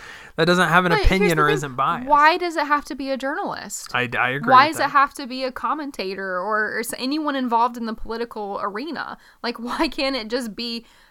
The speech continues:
Speaker 2: a, a doctor? Have a doctor come ask these questions.
Speaker 1: That'd be
Speaker 2: You know, like, like someone who's not necessar-,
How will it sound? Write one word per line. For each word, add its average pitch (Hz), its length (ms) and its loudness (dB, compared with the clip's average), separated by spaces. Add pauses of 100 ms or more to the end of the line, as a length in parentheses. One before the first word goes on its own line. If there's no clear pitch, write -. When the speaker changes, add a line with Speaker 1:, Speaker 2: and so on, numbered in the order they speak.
Speaker 2:
a, 131 280 4
a - 100 4
doctor? 208 560 0 (220)
Have 269 200 8
a 330 60 0
doctor 233 360 4
come - 200 -6
ask - 200 -8
these 190 160 -12
questions. - 600 -12
Speaker 1:
That'd 151 140 -4
be 269 60 -2
Speaker 2:
You 277 40 0
know, 302 120 4
like, 302 180 -4
like 302 140 -6
someone 349 320 -2
who's 294 380 -8 (1080)
not 302 260 0
necessar-, 302 440 -6